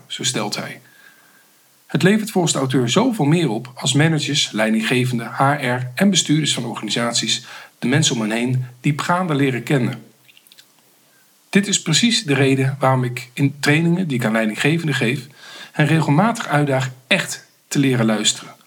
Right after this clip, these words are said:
en de mens achter de medewerker te leren kennen. Melenders helpt ons de menselijke ui af te pellen, laagje voor laagje, totdat we bij de kern komen en de ander beter begrijpen.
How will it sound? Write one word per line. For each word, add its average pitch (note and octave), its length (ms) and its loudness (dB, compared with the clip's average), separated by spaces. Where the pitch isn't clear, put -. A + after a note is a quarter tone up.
en A#2+ 60 -4
de B2 60 0
mens D#3+ 360 2
achter - 260 -4
de A2+ 60 -4
medewerker B2+ 560 2
te B2+ 100 -2
leren A#2+ 220 0
kennen. G2 320 -8
Melenders D3 520 4
helpt D3 220 2
ons D3 440 -2
de - 80 -4
menselijke C3 480 2
ui C3+ 380 0
af D#3+ 200 0
te C3+ 140 -10
pellen, C3 340 -10
laagje C3 480 0
voor C3 140 -4
laagje, A#2 420 -2
totdat D#3+ 380 2
we C#3+ 260 0
bij C3+ 120 2
de C#3 80 2
kern A2+ 280 -2
komen G#2+ 380 -6
en - 140 0
de B2+ 60 4
ander C3 340 2
beter A2 260 -2
begrijpen. G#2+ 500 -4